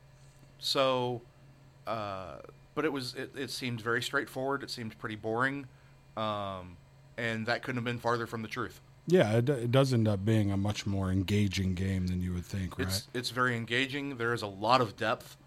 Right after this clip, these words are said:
Speaker 1: a lot of different strategy elements to it that you, you honestly have to be thinking, um, not necessarily multiple turns ahead,
Speaker 2: Yeah.
Speaker 1: but you need to know what you're going to do before your turn comes back around.
Speaker 2: Yeah, yeah, that's true. Um, and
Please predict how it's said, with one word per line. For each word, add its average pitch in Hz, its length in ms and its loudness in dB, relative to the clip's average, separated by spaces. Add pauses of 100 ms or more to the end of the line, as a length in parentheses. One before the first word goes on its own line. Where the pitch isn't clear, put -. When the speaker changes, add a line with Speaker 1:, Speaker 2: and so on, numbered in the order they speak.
Speaker 1:
a 117 60 0
lot 107 300 0
of 107 200 -6
different 113 320 -6
strategy 113 640 -2
elements 117 560 -4
to 120 140 -6
it 123 180 -8
that 110 140 -8 (100)
you, 107 260 -12 (1040)
you 123 220 -2
honestly 135 460 2
have 117 420 4
to 131 140 -8
be 123 160 -4
thinking, 120 680 -4 (640)
um, 101 600 -2 (160)
not 247 120 6
necessarily 160 380 0
multiple 127 420 -4
turns 151 280 -4
ahead, 151 380 2 (180)
Speaker 2:
Yeah. 92 140 -4 (140)
Speaker 1:
but 135 120 0
you 143 160 0
need 190 160 -2
to 151 80 -2
know 147 180 4
what 139 220 2
you're 131 120 0
going 131 240 0
to 117 60 -4
do 120 180 0
before 120 300 -6
your 120 160 2
turn 110 240 -2
comes 101 240 -8
back 95 220 -4
around. 92 200 -2
Speaker 2:
Yeah, 117 140 6 (160)
yeah, 117 220 4
that's 104 180 0
true. 104 400 -2
Um, 104 480 2 (180)
and 107 440 0